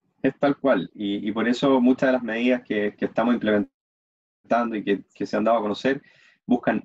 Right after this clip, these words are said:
eh, sostener a las empresas vía liquidez, vía negocio, vía soporte. Eh, no, no es salvar uno o dos meses, sino que lo que es, se busca principalmente es darle proyección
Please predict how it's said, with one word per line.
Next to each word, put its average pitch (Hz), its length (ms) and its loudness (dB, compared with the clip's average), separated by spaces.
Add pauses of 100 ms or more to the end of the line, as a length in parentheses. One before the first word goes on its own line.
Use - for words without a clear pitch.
(100)
eh, 95 260 2
sostener 110 480 -2
a 107 60 0
las 95 100 0
empresas 113 380 -2
vía 107 160 2
liquidez, 117 680 0 (300)
vía 101 640 4
negocio, 123 680 -2 (400)
vía 107 400 0
soporte. 110 380 -2 (800)
Eh, 95 500 0
no, 120 240 2
no 127 200 6
es 143 220 0
salvar 120 560 0
uno 131 280 2
o 120 60 0
dos 117 100 -4
meses, 127 340 0
sino 110 220 -6
que 107 100 -8
lo 104 160 0
que 101 200 4
es, - 200 -8
se - 380 -6
busca 127 500 2
principalmente 120 640 0
es - 80 -6
darle 117 300 -2
proyección 139 800 0